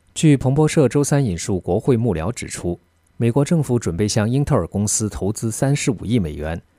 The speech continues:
以让这家芯片制造商为美国的军事和情报计划生产先进的半导体。这笔款项纳入联邦众议院周三通过的快速支出法案中。周三通过的快速支出法案中，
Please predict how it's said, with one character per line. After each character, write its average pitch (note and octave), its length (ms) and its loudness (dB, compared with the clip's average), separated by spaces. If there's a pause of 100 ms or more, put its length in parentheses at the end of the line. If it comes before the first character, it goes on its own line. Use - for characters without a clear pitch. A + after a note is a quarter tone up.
(180)
以 A#2+ 100 -2
让 C#3+ 220 2
这 D3+ 100 2
家 C3+ 160 2
芯 D3 180 2
片 C#3 160 4
制 A2+ 140 -2
造 F#2+ 180 0
商 A2+ 280 -2
为 C3+ 120 2
美 F2 200 -2
国 F#2 180 -2
的 F#2+ 140 0
军 C#3+ 260 0
事 - 160 0
和 F#2+ 160 -2
情 F#2 240 -4
报 A2+ 160 0
计 E2+ 180 -6
划 E2 300 -4
生 B2 240 -2
产 - 220 -6
先 B2+ 260 0
进 C3 160 2
的 E2 100 0
半 F2 200 -4
导 G#2 180 -2
体。 - 240 -10 (600)
这 F3+ 140 2
笔 E3 120 6
款 A2 200 4
项 B2+ 260 2
纳 C#3 140 2
入 G#2 120 2
联 G2+ 160 2
邦 C3+ 220 0
众 B2 180 0
议 G2+ 60 -2
院 F#2 240 2
周 C3+ 180 -2
三 C3 220 0
通 C3 180 -2
过 B2+ 140 2
的 E2+ 100 -2
快 C3+ 240 -2
速 F#2 220 -4
支 G#2+ 160 -6
出 A2 180 -4
法 E2 180 -6
案 D#2+ 140 -10
中。 F#2+ 240 -4 (760)
周 D#3+ 160 4
三 D3 200 4
通 D3+ 200 0
过 C#3 100 2
的 G2+ 80 2
快 B2 260 0
速 F#2 200 -4
支 A#2 180 -6
出 A#2+ 220 -2
法 E2 140 -6
案 D#2+ 180 -10
中， G2 200 -2